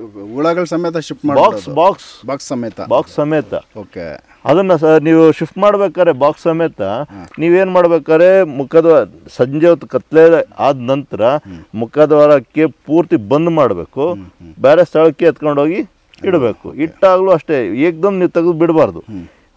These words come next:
Speaker 2: ಬಾಗಿಲು ತೆಗೆದಾಗ ಸ್ವಲ್ಪ ಕಸ ಕಡ್ಡಿ ಅಡ್ಡ ಹಾಕ್ಬೇಕು. ಯಾಕಂದ್ರೆ ಅದು ಹೊಸ ಜಾಗ ಇದೀನಿ ಅಂತ ಅದಕ್ಕೆ ಗೊತ್ತಾಗ್ಬೇಕು.
Speaker 1: ಓಕೆ.
Speaker 2: ಆ ರೀತಿ ಆದಾಗ ಯಾಕಂದ್ರೆ ಹೋಗಿ ನೋಡ್ಕೊಂಡು ಮತ್ತೆ ಬರುತ್ತೆ.
Speaker 1: ಹ್ಮ್.
Speaker 2: ಆ ರೀತಿ ಮಾಡಿ ಸ್ಥಳಾಂತರ ಮಾಡಿ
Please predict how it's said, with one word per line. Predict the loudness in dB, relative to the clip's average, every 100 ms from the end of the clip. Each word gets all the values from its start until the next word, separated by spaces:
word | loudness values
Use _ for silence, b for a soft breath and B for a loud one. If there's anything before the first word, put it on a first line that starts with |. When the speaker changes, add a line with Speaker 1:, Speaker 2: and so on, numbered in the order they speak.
| _ -2
Speaker 2:
ಬಾಗಿಲು | 0 2 2
ತೆಗೆದಾಗ | 2 2 2
ಸ್ವಲ್ಪ | -2 -4 -10
ಕಸ | -6 -6
ಕಡ್ಡಿ | -6 -6 -4 -2
ಅಡ್ಡ | 0 0
ಹಾಕ್ಬೇಕು. | 0 -4 -20 -20 _ -20
ಯಾಕಂದ್ರೆ | -8 -2 0
ಅದು | 0
ಹೊಸ | -4 0
ಜಾಗ | 2 2
ಇದೀನಿ | 2 2 2 0
ಅಂತ | 0
ಅದಕ್ಕೆ | -2 -2 -4
ಗೊತ್ತಾಗ್ಬೇಕು. | -4 0 0 -2 -8 -16
Speaker 1:
ಓಕೆ. | -20 _ -18 -18 -20 _ -4
Speaker 2:
ಆ | 0
ರೀತಿ | 0 2
ಆದಾಗ | 2 2 0
ಯಾಕಂದ್ರೆ | 0 0 -2 -2 -4 -4
ಹೋಗಿ | -8 -8 -6 -6 -6
ನೋಡ್ಕೊಂಡು | -6 -6 -6 -6
ಮತ್ತೆ | -2 -2
ಬರುತ್ತೆ. | -2 -6 -12
Speaker 1:
ಹ್ಮ್. | -20 _ -18 -18 -16 -8
Speaker 2:
ಆ | -6
ರೀತಿ | -6 -6
ಮಾಡಿ | -4 -4
ಸ್ಥಳಾಂತರ | -2 2 2 2 0
ಮಾಡಿ | -2 -4 -6